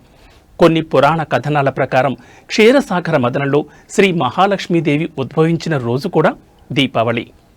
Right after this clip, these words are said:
ఈ రోజు నుంచే విక్రమార్క శకం ప్రారంభమైందని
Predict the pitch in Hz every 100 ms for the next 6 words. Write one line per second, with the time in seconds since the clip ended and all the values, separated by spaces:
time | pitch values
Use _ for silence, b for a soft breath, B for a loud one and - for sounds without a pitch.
0 | b - 202 285 269 240 170 - 170 185
1 | - 131 - 185 190 180 160 151 131 156
2 | 139 120 143 147 127 120 120